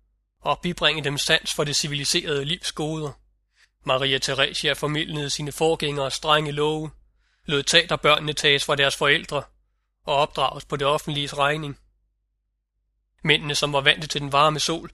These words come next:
den rene luft, og nu blev lukket ind i et arbejdshus, løb bort igen. Børnene holdtes derimod under uafbrudt bevogtning. Man bandt dem et reb om livet og slæbte dem således til og fra skole. Mødrene gik ved siden af dem,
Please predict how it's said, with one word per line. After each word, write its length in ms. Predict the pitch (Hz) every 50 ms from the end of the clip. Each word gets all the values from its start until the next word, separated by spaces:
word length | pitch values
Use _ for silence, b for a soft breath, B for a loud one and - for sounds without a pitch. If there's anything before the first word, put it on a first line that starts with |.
| b b b
den 200 | - 147 143 -
rene 280 | 151 156 160 160 147 135
luft, 420 | 131 143 151 147 - - - - _ _ _ _ _ _
og 140 | - 156 143
nu 100 | 165 170
blev 180 | - 160 151 147
lukket 260 | 143 135 131 135 147
ind 200 | 151 156 165 160
i 60 | 147
et 80 | 143 151
arbejdshus, 680 | 143 135 151 - 160 143 - - 156 156 185 - - -
løb 180 | 151 139 131 -
bort 240 | - 160 151 - -
igen. 320 | 151 - 165 143 156 143 - _ _ _ _ _ _ _ _ _ _ _ _ -
Børnene 320 | 160 151 147 147 147 151
holdtes 340 | 131 151 147 139 143 139 -
derimod 420 | - 160 - - 143 151 156 151 - b b b b
under 200 | 170 151 156 156
uafbrudt 540 | - 196 190 175 151 139 - 160 160 - -
bevogtning. 540 | 160 139 135 135 135 - - 143 131 131 - _ _ _ _ _ _ _ _ _ _ _ _ _ _ _
Man 180 | - 151 139 135
bandt 240 | - 135 135 131 -
dem 140 | 147 139 139
et 100 | 135 135
reb 180 | 143 160 156
om 100 | 143 139
livet 360 | 143 143 160 165 151 143 139 - _ _ _ _ -
og 140 | - 143 -
slæbte 320 | - 160 147 143 - -
dem 120 | 135 139 123
således 480 | - - 151 151 156 147 147 151 139
til 200 | - - 165 156
og 80 | 143 131
fra 180 | - 143 139
skole. 420 | - - - 151 147 147 147 147 - _ _ _ _ _ _ _ _ _ _ _ _ _ _ _ _ _ _ _ _ _ -
Mødrene 340 | 165 151 160 160 143 139 131
gik 200 | - 165 156 -
ved 80 | 156
siden 280 | - - 170 170 160 151
af 120 | 143 143
dem, 140 | 143 143